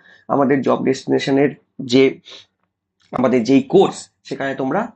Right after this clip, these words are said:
পুরোটাই কভার হয়ে যাবে। তাহলে এখানে বাংলা তোমরা প্রিপারেশন করতে পারছো, ইংলিশের ডেসক্রিপটিভে তোমরা প্রিপারেশন করতে পারছো,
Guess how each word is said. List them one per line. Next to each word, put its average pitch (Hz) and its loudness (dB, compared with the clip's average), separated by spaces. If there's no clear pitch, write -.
পুরোটাই 143 2
কভার 117 0
হয়ে 110 -2
যাবে। 101 -8
তাহলে 127 2
এখানে 135 -2
বাংলা 131 0
তোমরা 139 -6
প্রিপারেশন 131 0
করতে 127 -2
পারছো, 135 -4
ইংলিশের 147 4
ডেসক্রিপটিভে 147 0
তোমরা 135 0
প্রিপারেশন 123 -2
করতে 123 -4
পারছো, 127 -6